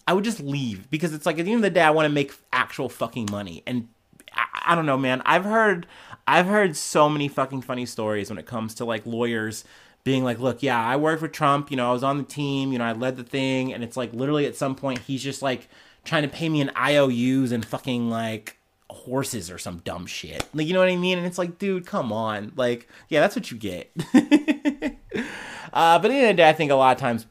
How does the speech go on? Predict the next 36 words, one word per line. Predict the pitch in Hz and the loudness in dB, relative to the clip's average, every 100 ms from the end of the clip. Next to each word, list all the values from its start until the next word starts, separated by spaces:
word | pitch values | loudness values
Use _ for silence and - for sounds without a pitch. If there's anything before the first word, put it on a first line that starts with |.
| - | -12
a-, | 120 87 | -8 -8
at | 120 | -4
least | 135 135 | -4 -2
in | 123 | 0
that | 123 117 - | 2 0 0
sense, | 135 127 | -2 -2
people | 147 123 | -2 -2
are | 110 | 0
doing | 117 113 | 0 -2
it | 101 | -4
for | 120 | -6
the, | 107 110 98 | -4 -4 -4
um, | 85 82 95 120 | -6 -6 -4 0
notoriety, | 135 110 87 53 - - 50 | 0 0 -2 -8 -10 -12 -14
right? | 76 104 110 - | -12 -10 -10 -14
Like, | 65 57 - - | -16 -16 -18 -16
you're, | - 120 | -10 -6
you're | 120 135 | -4 -4
getting, | 139 123 | -2 -2
like, | 117 107 107 - 117 | -2 -4 -8 -14 -6
good | 117 117 110 | 0 0 0
vibe | 98 101 101 95 104 | -4 -6 -6 -10 -10
for | 95 | -10
that. | 98 95 - - - - - _ _ - | -10 -10 -14 -18 -20 -20 -20 _ _ -6
Um, | 165 175 175 170 170 165 208 | -2 0 2 2 2 2 2
let's | 254 | 0
see | 220 190 | -2 -2
here. | 185 170 | 2 4
I | 147 | 4
know, | 190 254 262 240 226 214 | 4 4 6 6 4 2
uh, | 117 90 | 0 -4
just | 147 156 143 | -6 -8 -6
u-, | 139 147 | -4 -2
more | 151 180 | 2 2
union | 151 147 151 151 | 2 0 0 -2
talk. | 156 143 139 - | 2 2 2 0